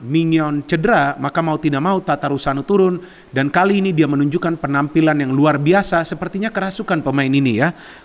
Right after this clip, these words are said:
Bagus sekali ini penampilannya, apalagi ketika Milan hanya diperkuat oleh sepuluh pemain.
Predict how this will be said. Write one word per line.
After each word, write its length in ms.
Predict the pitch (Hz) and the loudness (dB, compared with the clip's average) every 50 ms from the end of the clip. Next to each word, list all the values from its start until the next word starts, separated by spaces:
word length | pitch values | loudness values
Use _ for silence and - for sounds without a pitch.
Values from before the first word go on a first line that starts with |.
| - - _ | -20 -20 _
Bagus 320 | - 240 254 214 262 247 | 0 0 2 4 2 2
sekali 320 | - - 262 269 262 233 214 | 2 2 2 2 4 2 2
ini 80 | 202 | 2
penampilannya, 560 | - 190 185 170 165 170 175 165 156 147 147 143 | 0 0 0 0 0 0 2 2 2 0 -2 -4
apalagi 400 | 156 151 185 180 185 214 220 208 | -4 -2 -2 -2 -2 -2 -4 -6
ketika 320 | 185 - 202 190 - 185 | -6 -6 -6 -2 -2 -2
Milan 480 | 175 180 202 220 196 156 147 151 190 214 - - - - _ - _ _ | 0 0 0 2 2 2 2 0 -4 -8 -12 -16 -20 -20 _ -20 _ _
hanya 480 | - 185 202 208 202 208 220 233 240 | -2 -2 0 0 0 0 0 0 -2
diperkuat 560 | 233 180 165 143 - 170 - - 185 190 190 | -2 -2 -4 -2 -2 -4 0 2 0 0 2
oleh 160 | 180 151 156 170 | 0 -2 -2 -2
sepuluh 320 | 160 - - 165 - - | -2 -2 -2 -2 -2 -2
pemain. 320 | 160 147 151 143 135 107 | -2 -4 -2 -4 -4 -6